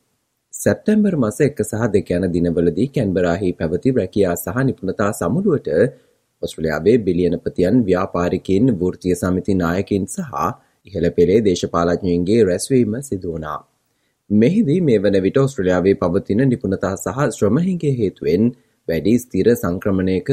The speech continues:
අවශ්‍යතාවය පිළිබඳව වෘත්තීය සමිති සහ ව්‍යාපාරික කණ්ඩායම් පුළුල් එකඟතා සඳහා පැමිණීමත් සිදුව තිබෙනවා. මේ සම්බන්ධයෙන් අදහස් පළ කරමින් ඔස්ට්‍රේලියානු අග්‍රාමාත්‍ය ඇන්තනි ඇල්බනීසි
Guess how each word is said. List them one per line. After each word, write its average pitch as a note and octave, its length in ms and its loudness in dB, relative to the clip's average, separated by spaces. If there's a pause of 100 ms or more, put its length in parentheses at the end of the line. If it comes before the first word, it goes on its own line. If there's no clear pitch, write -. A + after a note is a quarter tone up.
(140)
අවශ්‍යතාවය F#2 640 0 (120)
පිළිබඳව F#2 460 0 (140)
වෘත්තීය F#2+ 360 -2
සමිති F#2 380 -4
සහ F3 160 -4 (640)
ව්‍යාපාරික D#2+ 480 -2 (140)
කණ්ඩායම් F2 480 0 (120)
පුළුල් G2 280 2 (120)
එකඟතා G2 520 -4
සඳහා G#2+ 340 -4
පැමිණීමත් B2+ 680 0
සිදුව A#2 220 -4 (120)
තිබෙනවා. D#2+ 500 -4 (680)
මේ - 140 -4
සම්බන්ධයෙන් F2 540 0
අදහස් E2+ 340 -4
පළ E2+ 260 0
කරමින් A2+ 360 0
ඔස්ට්‍රේලියානු F2 460 -2
අග්‍රාමාත්‍ය F2 560 -2
ඇන්තනි F2 340 0
ඇල්බනීසි F2 500 -2